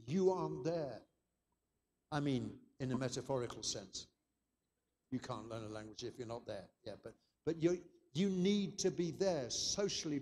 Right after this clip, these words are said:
personally, and everything else like that. I can, uh, I can, um, I, uh, that's just a little demonstration.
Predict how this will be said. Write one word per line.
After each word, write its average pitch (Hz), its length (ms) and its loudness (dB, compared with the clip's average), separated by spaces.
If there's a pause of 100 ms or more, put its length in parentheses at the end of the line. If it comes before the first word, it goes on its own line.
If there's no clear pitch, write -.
(160)
personally, 135 440 -2
and 120 100 -10
everything 131 280 -10
else 123 180 -6
like 123 140 -6
that. 135 160 -2 (340)
I 147 120 2
can, 147 300 2
uh, 143 120 4 (400)
I 147 140 0
can, 151 340 0
um, 151 180 2 (160)
I, 151 60 0 (120)
uh, 160 160 0 (760)
that's 202 240 2
just - 280 2
a 196 60 4
little 185 260 4
demonstration. 175 880 2